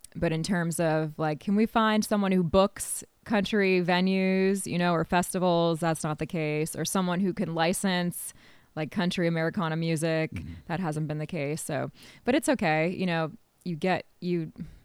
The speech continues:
Speaker 1: if you love something, you're just gonna work your ass <laughs> off and try to find a
Speaker 2: Right.
Speaker 1: way to make it work. <laughs>
Speaker 2: Yes. Sometimes you keep banging that head on the wall. It may hurt, but
Speaker 1: Yeah.
Speaker 2: you're gonna make little bit dents every time you do it.
Speaker 1: Yeah.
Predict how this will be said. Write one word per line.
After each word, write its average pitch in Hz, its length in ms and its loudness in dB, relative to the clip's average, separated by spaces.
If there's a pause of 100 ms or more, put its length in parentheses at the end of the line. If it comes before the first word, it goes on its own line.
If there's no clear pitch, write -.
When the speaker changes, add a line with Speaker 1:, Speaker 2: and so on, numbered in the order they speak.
Speaker 1:
if - 420 -18
you 180 80 2
love 196 240 4
something, 208 360 4
you're 185 120 4
just 180 140 0
gonna 175 180 0
work 170 220 2
your 185 120 4
ass 175 280 4
<laughs> 269 60 4
off 202 140 2
and 220 100 6
try 220 180 6
to 196 60 2
find 190 280 6
a 185 40 4
Speaker 2:
Right. 185 60 6
Speaker 1:
way 185 80 6
to 190 60 4
make 180 200 4
it 175 80 2
work. 208 480 2
<laughs> 523 60 -10
Speaker 2:
Yes. 269 200 -2 (640)
Sometimes 107 420 -2
you 92 60 -10
keep 110 200 -10
banging 107 260 -4
that 104 120 -8
head 117 240 -4
on 104 60 -8
the 95 80 -8
wall. 95 320 -4
It 95 140 -4
may 190 120 2
hurt, 220 120 6
but 269 60 6
Speaker 1:
Yeah. 175 360 2
Speaker 2:
you're 131 100 -2
gonna 113 160 0
make 110 200 -2
little 131 180 -2
bit 131 460 -6
dents 139 280 0
every 117 200 2
time 440 180 4
you 427 60 4
do 349 60 2
it. - 20 2
Speaker 1:
Yeah. 165 180 0